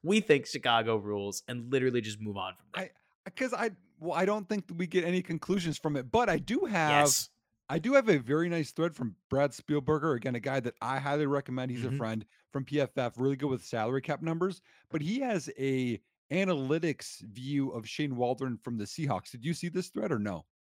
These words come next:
Speaker 1: Oh, yeah, and it's awesome.
Speaker 2: Right.
Speaker 1: Read it all.
Speaker 2: Yeah, so I,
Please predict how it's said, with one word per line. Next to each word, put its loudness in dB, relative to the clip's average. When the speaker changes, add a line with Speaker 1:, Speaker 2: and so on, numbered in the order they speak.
Speaker 1:
Oh, 2
yeah, 2
and 0
it's 2
awesome. 6
Speaker 2:
Right. 2
Speaker 1:
Read 6
it 2
all. 0
Speaker 2:
Yeah, 4
so 0
I, 6